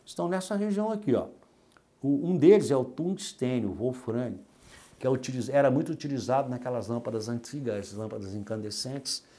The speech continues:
porque a temperatura ali dentro é muito alta. O ponto de fusão e ebulição dele passa de três mil, tá? Eletronegatividade nós já vimos, P E e P F, então estamos tranquilos, muito bem.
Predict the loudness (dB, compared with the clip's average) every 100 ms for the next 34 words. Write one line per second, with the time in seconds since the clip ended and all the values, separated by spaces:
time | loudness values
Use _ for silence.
0 | -12 -8 -6 -4 0 -2 0 -2 0 -2
1 | -2 -4 -4 0 4 6 4 0 -20 -14
2 | -8 -8 -4 0 2 2 -2 -4 -4 0
3 | -2 -4 -4 -4 -2 -8 -4 -4 -2 2
4 | 2 2 -2 -16 -20 -20 -20 -20 _ -8
5 | -8 -14 6 10 10 8 6 2 0 -2
6 | 0 4 4 2 -2 0 0 2 0 -2
7 | 0 2 2 2 2 2 0 -8 -16 -18
8 | _ -20 -12 -8 -6 -8 -18 _ _ _
9 | _ -6 -6 -2 -2 -2 -6 -14 -14 -4
10 | -2 -2 -4 -4 0 2 0 -2